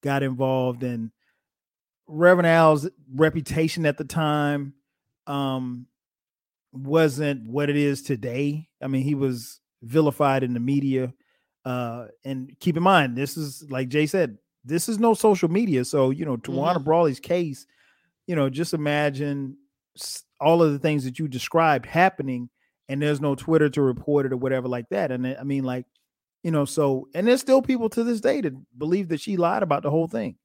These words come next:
Speaker 1: So, um, for them to put that in their record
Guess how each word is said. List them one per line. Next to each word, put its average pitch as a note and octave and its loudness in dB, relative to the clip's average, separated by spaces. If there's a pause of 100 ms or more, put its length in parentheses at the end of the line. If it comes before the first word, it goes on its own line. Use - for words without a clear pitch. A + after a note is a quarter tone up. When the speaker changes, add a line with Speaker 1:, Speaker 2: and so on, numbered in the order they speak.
(460)
Speaker 1:
So, D3 4 (320)
um, C#3 -4 (1300)
for E3+ 2
them F#3 4
to - 0
put - 0
that D3+ 6
in C#3+ 2
their C3 4
record A#2+ 0